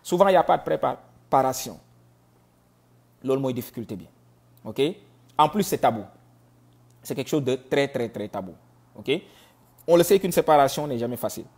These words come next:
Une séparation, c'est jamais facile. Mais la première des étapes bi nga xam ne ñu bari duñ ko def, mooy de prendre le temps de faire son deuil, le deuil de la séparation. Li ñuy war a comprendre mooy processus bi. <laughs> Te loolu,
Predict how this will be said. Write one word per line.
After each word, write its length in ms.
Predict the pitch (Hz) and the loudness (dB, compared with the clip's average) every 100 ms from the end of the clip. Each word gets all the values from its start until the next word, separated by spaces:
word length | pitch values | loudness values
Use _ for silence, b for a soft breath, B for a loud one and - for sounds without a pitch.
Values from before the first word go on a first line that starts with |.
| _ _ _ _ _ _ _ _ _ | _ _ _ _ _ _ _ _ _
Une 80 | 131 | -10
séparation, 540 | 127 131 123 123 170 165 | -4 0 2 0 -4 -8
c'est 140 | 117 | -6
jamais 180 | 117 117 | -4 -6
facile. 300 | 117 98 85 - b b | -8 -14 -14 -18 b b
Mais 120 | 143 | 0
la 120 | 170 156 | 2 2
première 600 | - 247 220 185 170 127 | 4 2 4 2 0 2
des 200 | 135 127 | 0 0
étapes 260 | 135 139 | -2 -4
bi 80 | 135 | -4
nga 100 | 151 | -6
xam 180 | - 151 | -6 -8
ne 220 | 135 147 - | -8 -10 -10
ñu 100 | 147 | -6
bari 240 | 143 240 | 0 0
duñ 140 | 175 156 | 0 0
ko 100 | 135 | 0
def, 320 | 117 - - _ _ b b | 0 -6 -18 _ _ b b
mooy 200 | 131 139 | -4 -2
de 60 | 135 | -2
prendre 320 | - 156 156 | -2 -4 -2
le 80 | 143 | -4
temps 200 | 143 139 | -6 -8
de 80 | 123 | -8
faire 200 | 120 110 | -8 -8
son 200 | 113 107 | -10 -6
deuil, 260 | 104 95 - _ _ | -6 -8 -12 _ _
le 120 | 117 | -8
deuil 180 | 120 120 | -4 -2
de 80 | 113 | -2
la 120 | 107 | -6
séparation. 600 | - - 104 95 - 82 - _ _ _ _ _ _ _ _ _ _ _ b b b | -10 -12 -10 -10 -16 -20 -20 _ _ _ _ _ _ _ _ _ _ _ b b b
Li 120 | 185 | 2
ñuy 80 | 262 | 6
war 140 | 247 | 6
a 40 | 202 | 6
comprendre 440 | 185 170 143 135 | 2 2 0 0
mooy 140 | 135 127 | -2 -2
processus 520 | 220 208 185 143 - | 0 0 0 -4 -8
bi. 100 | 95 _ _ _ _ - | -14 _ _ _ _ -20
<laughs> 220 | 117 131 - b b - | -14 -12 -14 b b -2
Te 80 | 156 | 4
loolu, 400 | 185 185 185 | 8 8 6